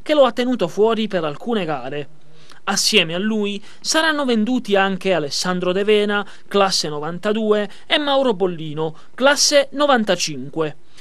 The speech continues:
La punta napoletana si accaserà al Melfi, mentre il fantasista siciliano al Taranto, formazioni neoripescate in Lega Pro. In terra lucana, inoltre,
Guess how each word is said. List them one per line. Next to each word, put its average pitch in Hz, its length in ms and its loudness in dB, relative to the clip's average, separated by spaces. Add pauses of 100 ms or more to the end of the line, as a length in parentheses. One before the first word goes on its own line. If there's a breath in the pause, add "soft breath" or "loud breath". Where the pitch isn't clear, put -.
(180 loud breath)
La 190 160 6
punta 156 380 -6
napoletana 202 760 0 (120 loud breath)
si - 160 0
accaserà 277 400 4
al 254 100 2
Melfi, 233 540 -2
mentre 196 460 0
il 156 100 -2
fantasista 180 680 -4
siciliano 226 840 0
al 254 220 2
Taranto, 151 680 -6 (160 loud breath)
formazioni 233 960 0
neoripescate 254 1000 2
in 160 380 0
Lega 220 300 2
Pro. 131 300 -6 (540 loud breath)
In 233 180 2
terra 165 320 2
lucana, 185 420 0
inoltre, 190 580 0